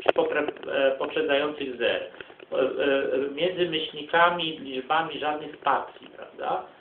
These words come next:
Przykład. Zero pięć, nie, przepraszam,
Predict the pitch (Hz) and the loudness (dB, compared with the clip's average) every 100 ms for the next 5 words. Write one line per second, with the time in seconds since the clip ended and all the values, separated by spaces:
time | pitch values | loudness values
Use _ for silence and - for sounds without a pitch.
0 | - - - - 165 - - - - - | -20 -20 -16 -2 -2 -2 -8 -10 -16 -20
1 | - - 127 131 196 208 202 214 220 - | -20 -12 -2 4 6 8 6 4 -4 -4
2 | 156 156 156 165 - - - - - 147 | 0 0 0 -10 -16 -18 -20 -20 -6 -4
3 | - 117 - | -2 -6 -6